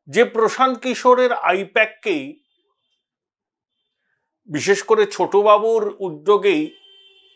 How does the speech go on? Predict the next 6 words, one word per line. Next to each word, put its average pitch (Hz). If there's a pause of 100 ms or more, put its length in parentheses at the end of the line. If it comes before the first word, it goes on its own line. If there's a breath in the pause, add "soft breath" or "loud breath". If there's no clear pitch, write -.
(460)
তৃণমূলের 208
দু 170
হাজার 202
একুশের 180
বিধানসভা 175
নির্বাচনের 165